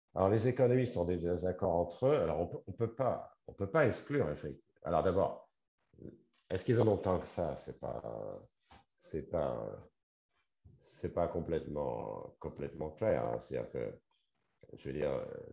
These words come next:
la commission que j'ai présidée avec Olivier Blanchard, on était donc vingt-six économistes avec des visions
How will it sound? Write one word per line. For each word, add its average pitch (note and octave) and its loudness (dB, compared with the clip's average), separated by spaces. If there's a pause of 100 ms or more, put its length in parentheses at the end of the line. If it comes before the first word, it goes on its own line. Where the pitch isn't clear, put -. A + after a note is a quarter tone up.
(220)
la D2+ -6
commission F#2 0
que D#2+ -4
j'ai D#2+ -4
présidée C#2+ -4
avec B1+ -4
Olivier B1 -4
Blanchard, D#2+ -2
on C#2+ -2
était C2 -6
donc B1 -4
vingt-six D2+ -6
économistes C2 -6
avec B1+ -6
des B1+ -6
visions C#2+ -6